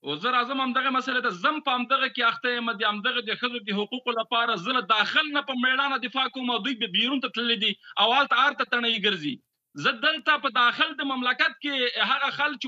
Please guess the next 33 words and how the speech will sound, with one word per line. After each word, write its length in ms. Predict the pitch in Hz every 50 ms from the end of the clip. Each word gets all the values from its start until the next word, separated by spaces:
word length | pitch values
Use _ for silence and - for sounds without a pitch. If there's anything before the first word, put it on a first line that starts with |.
| 254 277
وایي 180 | 285 285 285 240 214
زه 100 | 294 - -
په 80 | 247 208 196 269
زور 200 | 302 302 294 277
راغلی 320 | 254 254 262 294 311 294
یم، 100 | 262 208
په 160 | 240 240 214 254
زور 200 | 311 302 285 262
حکومت 400 | 269 202 262 262 285 302 302 -
کوم، 180 | - 277 254 214 262
زه 80 | 277 285
ورته 200 | 277 285 269 269
وایم 220 | 277 285 277 254 247
چې 140 | - 240 233 -
نه، 220 | 294 285 233 151 - _ _ _ - - -
ستا 180 | - 277 294 285 277
مثبتو 460 | 269 233 - - 302 311 - 285 -
کړنو 260 | 294 302 294 294 - 277 254
ته 80 | 254 247
مثبت 400 | - 208 214 302 302 - 302 302
وایم 180 | 294 269 262 262
او 20 | 240 247
منفي 300 | 254 247 247 285 302 302
باندې 240 | 302 285 254 277 262 262
د 100 | 254 247
اصلاح 240 | - 285 294 294 285 254 269
لپاره 300 | - 285 277 277 262 247
نیوکه 320 | 262 294 339 349 349 330 - 285
کوم 160 | 247 208 156 117 - _ _ _ _ _ _ _ _ _ _ _ _ - _ -
چې 80 | 233 233 196
د 40 | 247 208 311
دلته 140 | 311 294 277 202 180 - _ 160
چې 60 | 220